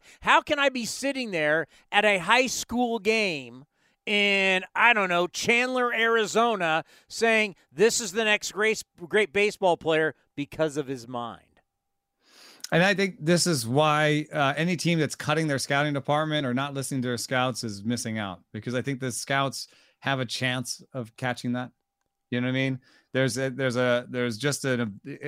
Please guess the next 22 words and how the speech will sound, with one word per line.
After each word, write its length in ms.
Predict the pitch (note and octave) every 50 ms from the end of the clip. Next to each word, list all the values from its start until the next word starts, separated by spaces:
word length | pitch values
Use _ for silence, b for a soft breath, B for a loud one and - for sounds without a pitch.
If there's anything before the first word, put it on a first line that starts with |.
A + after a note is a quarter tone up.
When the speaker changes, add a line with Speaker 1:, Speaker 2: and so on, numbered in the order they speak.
| D3 -
Speaker 2:
for 140 | - C#3 C3+
another 280 | B2+ C3 D3 D3 D#3
human 260 | B2 B2+ D3+ C#3+ C3 A#2+
being 220 | C3+ D3 C#3+ C3
to, 80 | A#2 A#2
like, 220 | A#2+ A2+ G#2 G2
watch 400 | G#2 A#2 B2 C3 C3 - - -
them 160 | G#2+ G2 F#2+
and 100 | F#2+ G2
say, 140 | - A#2+ A2
"This 180 | G2+ C3+ C3+ -
person 320 | - - D3 C3 - A#2
has 260 | A2+ C3 B2+ A#2 G#2+ -
it," 320 | - B2 A2+ - - - - _ _ _ _ _ _ _ _ -
you 100 | B2 A#2+
know, 240 | A#2 A2+ A2 G#2+ A2
or 120 | G#2+ G#2+ G2
"This 180 | A2 C3 B2
person, 640 | - - C#3 C3+ - - C3 B2+ B2 A#2 A2+ G#2+ b b b b b b _
you 100 | - A#2+
know, 400 | A#2 A2+ A2 G#2+ G#2+ G#2 G#2+ G#2+ - _ A#2+ _ _ _
y-, 80 | -